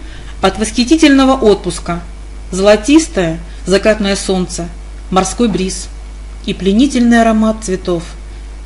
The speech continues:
Жасмина в дуэте с нотами теплой ванили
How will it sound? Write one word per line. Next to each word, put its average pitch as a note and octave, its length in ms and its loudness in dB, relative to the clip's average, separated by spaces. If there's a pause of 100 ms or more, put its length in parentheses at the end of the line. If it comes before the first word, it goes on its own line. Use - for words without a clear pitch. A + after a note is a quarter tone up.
(180)
Жасмина F#3+ 760 2
в F#3 60 -4
дуэте G#3 320 2
с - 80 -8
нотами F#3 480 -2 (440)
теплой F#3+ 320 2
ванили F#3+ 540 2